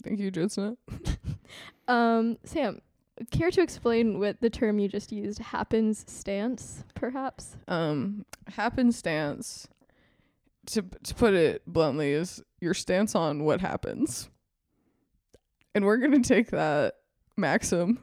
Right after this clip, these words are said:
Speaker 1: <laughs> and apply it to an entire podcast where we give our hypothetical stance on what we think happens in the shows and movies,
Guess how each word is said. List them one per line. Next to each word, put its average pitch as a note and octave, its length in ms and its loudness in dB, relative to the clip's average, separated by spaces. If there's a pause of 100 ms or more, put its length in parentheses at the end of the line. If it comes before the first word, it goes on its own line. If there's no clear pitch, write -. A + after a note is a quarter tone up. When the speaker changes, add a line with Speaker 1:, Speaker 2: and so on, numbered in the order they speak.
Speaker 1:
<laughs> - 100 -2
and C#4 640 8
apply G3 360 6
it F3 160 4
to F#3+ 160 0
an F3+ 60 -2
entire F#3+ 420 2
podcast F#3+ 800 0 (640)
where E3+ 440 4
we A3+ 440 4 (140)
give G3 200 4
our F#3+ 140 8
hypothetical G#3 680 4
stance F3 800 -2 (800)
on F3+ 160 4
what F3 200 8
we G3+ 180 6
think C4 260 0
happens G#3+ 840 0 (680)
in F3+ 400 -2
the G#3 80 6
shows A3+ 440 4
and A3+ 120 4
movies, G3 640 0